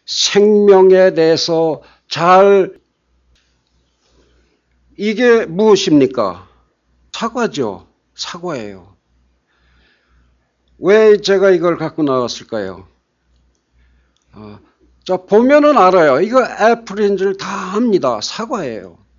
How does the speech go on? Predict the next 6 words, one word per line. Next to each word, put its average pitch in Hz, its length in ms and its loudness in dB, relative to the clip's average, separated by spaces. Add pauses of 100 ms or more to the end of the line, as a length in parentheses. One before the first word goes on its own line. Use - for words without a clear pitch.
(1400)
사과나무는 190 1300 2 (480)
사과를 247 1300 -2 (480)
맺기 233 720 -4
위해서 220 480 2
노력하지 196 580 0
않습니다. 120 680 -6